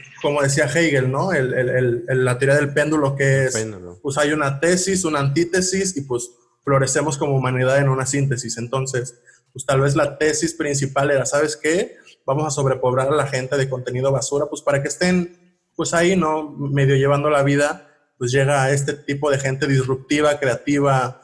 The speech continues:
Speaker 1: eh, emprendedora, pseudointelectual a decir, "Oigan, pues, ya estamos hartos de este contenido mierda,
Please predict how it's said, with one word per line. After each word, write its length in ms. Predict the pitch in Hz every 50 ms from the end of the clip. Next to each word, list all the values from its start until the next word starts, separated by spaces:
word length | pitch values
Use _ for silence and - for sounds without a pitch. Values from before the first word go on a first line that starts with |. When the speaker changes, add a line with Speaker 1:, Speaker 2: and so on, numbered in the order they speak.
| - _ _ _ -
Speaker 1:
eh, 200 | 131 123 120 120 117
emprendedora, 1000 | 113 113 120 127 127 127 123 123 123 127 127 135 139 139 135 131 123 120 113
pseudointelectual 840 | - - 135 127 127 127 123 123 123 123 120 120 117 - - 139 143
a 60 | 143 139
decir, 320 | 123 120 - 131 131 127
"Oigan, 420 | 131 143 147 147 135 123 117 117 - _ _ _ _ _ -
pues, 140 | - 131 139
ya 40 |
estamos 320 | 139 139 160 160 165 160 -
hartos 280 | 156 143 139 170 165
de 40 | 160
este 160 | 151 - 175
contenido 560 | 175 180 156 147 - 131 139 143 151 156 151 147
mierda, 600 | 151 151 156 160 160 170 180 180 196 196 -